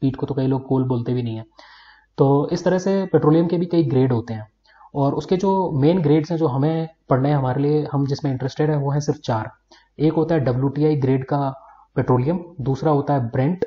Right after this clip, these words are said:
right? B आर ई एन टी, Brent, और तीसरा होता है दुबई,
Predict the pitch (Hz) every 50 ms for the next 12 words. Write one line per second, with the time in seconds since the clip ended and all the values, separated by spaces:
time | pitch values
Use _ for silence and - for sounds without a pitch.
0 | - - _ _ _ _ _ _ _ _ _ _ - 131 127 147 180 - - -
1 | 139 120 127 135 147 - 139 131 131 131 131 - 139 135 139 135 127 123 117 -
2 | 127 120 117 113 123 147 180 - - - - - _ _ _ _ _ - 131 -
3 | - - 147 147 - 180 165 151 143 - 147 135 113 107 127 117 156 180 202